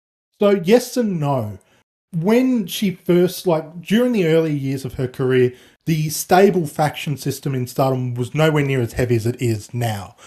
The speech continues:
You really just had Oedo Tai as the main force, and then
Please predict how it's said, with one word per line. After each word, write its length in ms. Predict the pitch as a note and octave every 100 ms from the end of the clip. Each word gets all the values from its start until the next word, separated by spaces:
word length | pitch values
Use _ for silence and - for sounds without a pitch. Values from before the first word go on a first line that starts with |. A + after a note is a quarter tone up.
| - _
You 140 | D#3+
really 340 | D#3 G3 G3 D3
just 300 | D#3 D3+ -
had 440 | D3+ C#3+ C#3 B2 -
Oedo 440 | D3 C#3+ D3 C3
Tai 300 | C3 C#3 B2+
as 100 | B2+
the 80 | A2+
main 340 | B2 B2+ C3 B2+
force, 360 | - B2+ B2
and 140 | C3+ B2+
then 180 | C3